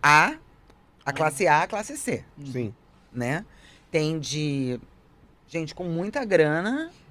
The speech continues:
Speaker 1: e gente trabalhador,
Speaker 3: Sim.
Speaker 1: honesto, com menos grana.
Speaker 3: Sim.
Speaker 1: O que ele conseguia, ele, ele, ele atendia esse arco todo de pessoas, né? Ele atendia, por exemplo,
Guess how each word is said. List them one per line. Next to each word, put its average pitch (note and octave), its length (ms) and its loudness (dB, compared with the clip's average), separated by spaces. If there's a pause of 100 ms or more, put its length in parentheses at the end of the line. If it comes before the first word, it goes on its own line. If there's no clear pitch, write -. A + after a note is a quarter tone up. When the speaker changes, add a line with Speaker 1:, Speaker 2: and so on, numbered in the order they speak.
(580)
Speaker 1:
e F4 180 -16
gente B3+ 400 -4
trabalhador, A#3+ 840 0 (100)
Speaker 3:
Sim. G3+ 40 0
Speaker 1:
honesto, G#3+ 640 -2 (260)
com A#3 100 -2
menos G#3+ 360 0
grana. C#3+ 540 -2 (300)
Speaker 3:
Sim. A2 180 -10 (440)
Speaker 1:
O F#3+ 80 0
que - 100 -4
ele B3+ 160 4
conseguia, G#3 460 -2
ele, G#3 160 2 (180)
ele, G3+ 200 -2 (200)
ele F#3+ 300 -4
atendia F#3+ 420 0
esse A3+ 180 -2
arco B3 360 -2
todo D#3 280 -2
de C#3 120 -10
pessoas, B2+ 600 -10 (440)
né? E3+ 260 -2
Ele D3+ 300 -4
atendia, D#3+ 600 -2
por D#3+ 180 -4
exemplo, C#3 1000 -4